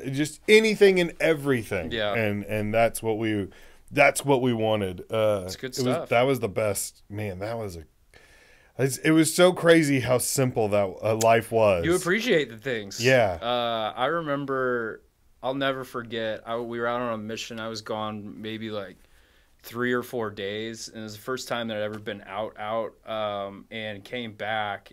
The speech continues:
Speaker 2: and just, like, taking a shower, which just, like, oh my
Speaker 1: Yes.
Speaker 2: God. Uh, and I'll tell people, there's, like,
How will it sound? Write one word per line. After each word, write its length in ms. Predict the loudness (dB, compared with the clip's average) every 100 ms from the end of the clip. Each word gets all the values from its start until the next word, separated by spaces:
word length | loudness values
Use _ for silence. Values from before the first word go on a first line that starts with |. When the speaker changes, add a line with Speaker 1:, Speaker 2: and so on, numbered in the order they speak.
| -16
Speaker 2:
and 360 | -12 -10 -12 -12
just, 220 | -10 -8
like, 160 | -10
taking 360 | -10 -12 -12 -14
a 60 | -12
shower, 520 | -8 -8 -8 -12 -20 -18
which 280 | -14 -12 -10
just, 240 | -8 -6
like, 220 | -6 -8 -4
oh 260 | 0 2
my 160 | 0 -4
Speaker 1:
Yes. 60 | -6
Speaker 2:
God. 360 | -8 -8 -10 -20 _ _ _ -6
Uh, 560 | -2 0 -2 -2 -4 -8 -10
and 420 | -10 -10 -14 -16 -8
I'll 120 | -8
tell 180 | -6 -8
people, 280 | -8 -12 -10
there's, 340 | -8 -8 -8
like, 200 | -12 -12